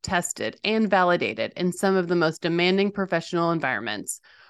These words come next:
Her passion is to share this system with E As on an international basis who seek the same rewarding partnership. As a testimony to the strength of the program,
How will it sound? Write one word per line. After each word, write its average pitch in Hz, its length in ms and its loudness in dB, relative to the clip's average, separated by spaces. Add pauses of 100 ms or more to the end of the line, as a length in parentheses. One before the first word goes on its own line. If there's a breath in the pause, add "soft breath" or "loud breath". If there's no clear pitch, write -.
Her 226 160 2
passion 208 480 0
is 214 160 0
to 214 120 -2
share 190 300 4
this 185 280 0
system 175 640 -2 (340 loud breath)
with 185 180 4 (120)
E 226 200 -2
As 151 600 0
on 180 160 2
an 175 140 2
international 202 640 2
basis 165 580 0
who 196 140 4
seek 202 340 -2
the 196 100 0
same 175 480 2
rewarding 160 440 0
partnership. 135 580 -4 (400)
As 190 180 0
a 196 80 2
testimony 220 640 2
to 220 100 -2
the 196 140 0
strength 196 600 0
of 175 380 2
the 175 120 0
program, 170 800 0